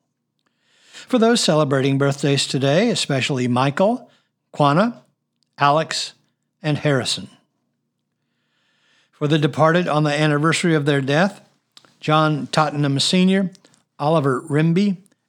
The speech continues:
Eleanor Sitzman, Father William Cool, George Wong, George Labus the third, Nanette Burney, Bess McDonald, Joseph Sherburne Senior,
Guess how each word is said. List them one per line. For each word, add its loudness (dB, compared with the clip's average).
Eleanor 0
Sitzman, 0
Father 0
William 2
Cool, 0
George 0
Wong, 0
George 0
Labus -2
the -4
third, 0
Nanette -2
Burney, 0
Bess -4
McDonald, -2
Joseph -2
Sherburne 0
Senior, 0